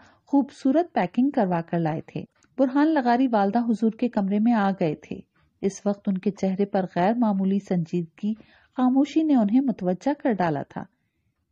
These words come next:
"क्या बात है बुरहान, खुश नजर नहीं आ रहे हो?" "मैं खुश नहीं हूँ," वो साफ गोई से बोले। "क्यों, क्या वजह है?" "वजह मैं खुद समझ नहीं पा रहा हूँ," वो फ्लोर कुशन पर बैठते हुए बोले।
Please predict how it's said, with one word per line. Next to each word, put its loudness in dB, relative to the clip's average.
"क्या 2
बात 0
है 2
बुरहान, 0
खुश 0
नजर 0
नहीं 2
आ 2
रहे 2
हो?" -2
"मैं 2
खुश -2
नहीं 2
हूँ," -2
वो 0
साफ -2
गोई 2
से -2
बोले। -2
"क्यों, 2
क्या 4
वजह 2
है?" -6
"वजह 2
मैं -2
खुद -2
समझ 0
नहीं 4
पा 0
रहा -2
हूँ," -8
वो 2
फ्लोर 2
कुशन -2
पर -2
बैठते -4
हुए -2
बोले। -4